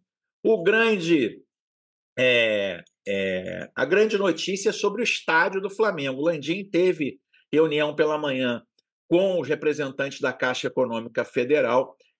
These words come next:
que administram o terreno do gasômetro. O terreno do gasômetro é, pertence a um fundo administrado pela Caixa Econômica Federal.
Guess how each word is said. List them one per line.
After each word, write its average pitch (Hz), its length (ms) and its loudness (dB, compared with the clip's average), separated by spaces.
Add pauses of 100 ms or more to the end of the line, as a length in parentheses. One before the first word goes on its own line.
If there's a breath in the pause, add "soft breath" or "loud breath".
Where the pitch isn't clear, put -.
(120)
que 147 180 2
administram 156 920 -2
o 117 80 -6
terreno 113 460 -4
do 117 80 -2
gasômetro. 123 580 -2
O - 40 -20
terreno 123 240 -4
do 123 80 -6
gasômetro 117 760 -2
é, 117 160 4
pertence 127 640 -2
a 131 60 -2
um 117 100 -4
fundo 127 480 -4
administrado 107 680 -4
pela 120 200 -2
Caixa 104 360 -6
Econômica 101 520 -6
Federal. 131 640 -2